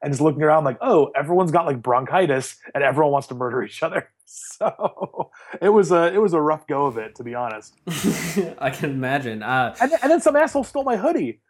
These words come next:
Speaker 1: That, that's what got me even worse, is that I, like, took my hoodie off one night to, like, do something at my booth. I turned around, someone stole my hoodie, and I'm like,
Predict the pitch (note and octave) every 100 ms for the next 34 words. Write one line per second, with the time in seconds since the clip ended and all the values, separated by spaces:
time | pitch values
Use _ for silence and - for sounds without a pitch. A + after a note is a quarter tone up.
0 | - B3+ A3 A3+ G#3+ F3 F3+ F3 E3 E3
1 | A#3 C#3 C3+ F3 E3 F3 D#3+ - A#3+ G3+
2 | D3+ F3 G#3 G#3+ G#3 G3+ G#3 A3 A3+ E3
3 | D3 B2+ E3 _ _ G2+ D3+ F3+ G#3+ F3
4 | F#3 E3 C3+ A#2+ D#3+ G3 D#3 G3 G3 A#3
5 | A3+ E3 - F#3 G3 F#3 F3 F3+ D#3+ A2
6 | B2+ D#3+ F3+